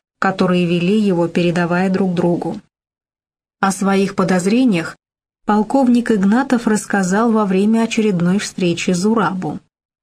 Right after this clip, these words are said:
Тот отнесся к подозрениям коллеги весьма серьезно. Подробно выслушал, вникая во все детали, а потом задумчиво произнес: «Знаешь, Юрич, за многие годы проживания в Тбилиси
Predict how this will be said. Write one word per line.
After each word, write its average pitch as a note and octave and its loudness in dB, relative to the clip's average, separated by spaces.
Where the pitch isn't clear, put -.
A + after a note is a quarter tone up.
Тот D4+ -2
отнесся A3+ 0
к - -14
подозрениям G3+ 2
коллеги G3 0
весьма G3 0
серьезно. F3+ -2
Подробно F#3 2
выслушал, G3+ -2
вникая G#3 2
во G#3+ 2
все G#3 -2
детали, G#3 0
а G3 0
потом C4 2
задумчиво A3 2
произнес: F#3 -2
«Знаешь, A#3+ 0
Юрич, F#3+ 0
за G#3 0
многие A3 2
годы G3 2
проживания F#3 0
в F3 -2
Тбилиси F3+ 0